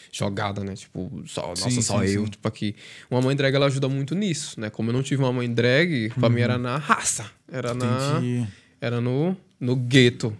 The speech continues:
Speaker 1: era babado. E foi.
Speaker 2: Caraca, eu lembro uma vez que eu, eu participei de um programa no S B T de dança, era o, sei lá, Dança Eu Danço.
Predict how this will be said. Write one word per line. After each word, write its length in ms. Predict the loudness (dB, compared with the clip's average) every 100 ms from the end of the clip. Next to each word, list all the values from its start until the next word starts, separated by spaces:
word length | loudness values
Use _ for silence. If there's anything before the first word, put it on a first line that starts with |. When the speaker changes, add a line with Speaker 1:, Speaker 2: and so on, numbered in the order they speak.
| -4
Speaker 1:
era 240 | 0 2
babado. 440 | 2 4 4 4 2
E 520 | -2 -4 -8 -12 -16 -18
foi. 400 | -10 -6 -6 -8 _ -18 -12
Speaker 2:
Caraca, 560 | -10 -10 -10 -8 -2
eu 40 | 2
lembro 300 | 2 2 2
uma 160 | 2
vez 240 | 0 -2 -2
que 140 | -2
eu, 160 | 0 0 -2 -4
eu 60 |
participei 320 | -2 -2 0
de 80 | -2
um 20 |
programa 300 | -2 -2 -2
no 80 | -2
S 160 | -2 -4
B 100 | -6
T 160 | -4
de 120 | -4 -2
dança, 380 | -2 -4 -4 -8
era 200 | -8 -8
o, 300 | -10 -12 -14 -18 _ _ _ -14 -14 _ _ _ _ _
sei 180 | -6 -4
lá, 100 | -2
Dança 260 | -2 -4 -6
Eu 60 |
Danço. 360 | -8 -10 -14